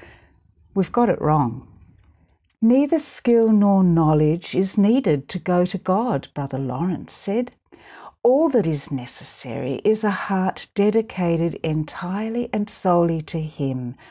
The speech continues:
out of love for him above all others. It is a serious mistake," he added, "to think of our prayer time as being different from any other.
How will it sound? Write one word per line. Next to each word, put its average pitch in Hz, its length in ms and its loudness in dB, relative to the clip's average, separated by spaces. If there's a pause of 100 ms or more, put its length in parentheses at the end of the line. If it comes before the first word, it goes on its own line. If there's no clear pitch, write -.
(160)
out 185 160 0
of 185 220 -2
love 196 340 2
for 214 360 -8
him 151 520 -2
above 139 320 -6
all 143 240 -4
others. 120 560 -8 (720)
It 196 140 4
is 202 200 2
a 202 60 0
serious 190 760 2
mistake," 151 640 -4
he - 400 -8
added, 131 420 -4 (300)
"to 185 100 -2
think 220 420 0
of 262 160 0
our 240 160 2
prayer 208 380 -2
time 151 380 -4
as - 260 -6
being 175 560 2
different 208 560 -4
from 156 260 -4
any 135 320 -4
other. 160 420 -4